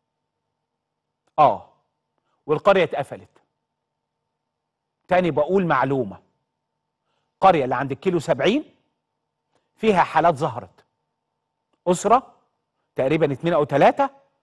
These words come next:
إصابات، وأغلقوا القرية بالكامل.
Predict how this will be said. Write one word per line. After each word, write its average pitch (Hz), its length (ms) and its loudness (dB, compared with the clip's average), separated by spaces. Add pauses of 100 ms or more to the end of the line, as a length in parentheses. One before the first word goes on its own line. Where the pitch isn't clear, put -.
(760)
إصابات، 156 580 2 (400)
وأغلقوا 160 560 -2
القرية 160 280 -2
بالكامل. 113 480 -10